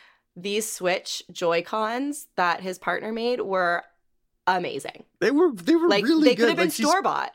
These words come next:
Speaker 1: but they weren't. <laughs>
Speaker 2: Oh, that's all. I'll tell her you said that. Well, she'll hear it on the podcast too, but
Speaker 1: <laughs>
Speaker 2: yeah, yeah, they're, uh, they were, she spent a lot of time on those.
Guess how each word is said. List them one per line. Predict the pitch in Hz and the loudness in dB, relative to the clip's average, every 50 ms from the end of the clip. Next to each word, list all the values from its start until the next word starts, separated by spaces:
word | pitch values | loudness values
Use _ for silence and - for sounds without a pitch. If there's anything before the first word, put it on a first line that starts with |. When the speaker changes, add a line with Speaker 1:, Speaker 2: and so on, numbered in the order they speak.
| _ | _
Speaker 1:
but | 185 220 220 - | -4 -4 0 0
they | 269 | -2
weren't. | 277 285 311 196 135 - - _ _ _ _ | 0 0 -2 -2 -2 -6 -12 _ _ _ _
<laughs> | 247 - - | -14 -6 -2
Speaker 2:
Oh, | 170 170 160 151 139 | -2 0 0 0 0
that's | 139 160 175 170 175 | 0 0 0 2 2
all. | 170 170 160 - | 0 0 0 -2
I'll | 151 185 | -2 -4
tell | 180 - 185 170 | -2 0 0 0
her | 170 | 0
you | 165 156 | 0 -2
said | 151 - 160 151 139 | 0 0 -2 0 0
that. | 135 - - | -2 -2 0
Well, | 156 151 | 0 -2
she'll | 143 - 156 147 | 0 0 -2 0
hear | 156 170 175 | 2 2 2
it | 175 151 | 2 0
on | 139 135 | -2 -4
the | 131 | -4
podcast | - 156 160 170 165 - 131 117 123 - - | -4 -2 -4 -4 -4 -4 -4 -4 -4 -4 -4
too, | 151 151 143 | -2 -4 -2
but | 127 127 - - - - 370 339 - - 320 - - - 370 | -2 0 0 0 2 2 0 0 2 0 -2 0 -2 -6 -6
Speaker 1:
<laughs> | - - 370 - _ _ _ _ | -4 -8 -10 -10 _ _ _ _
Speaker 2:
yeah, | 135 160 185 196 185 151 127 117 | 0 0 2 0 -2 -4 -6 -8
yeah, | 123 147 165 180 170 | -4 -2 0 0 0
they're, | 147 160 170 180 175 170 | 0 0 2 2 2 2
uh, | 165 165 165 160 151 147 143 131 - - - | 2 2 2 2 0 0 0 -2 -4 -6 -8
they | 147 165 | -8 -4
were, | 180 170 147 139 147 170 _ | -4 -4 -6 -8 -12 -20 _
she | - - 180 | -12 -12 -10
spent | - - 160 | -8 -6 -4
a | 131 | -2
lot | 135 139 | -2 -4
of | 135 | -4
time | - 147 139 | -4 -6 -6
on | 135 120 | -6 -6
those. | 110 113 104 - - - | -6 -8 -8 -10 -14 -18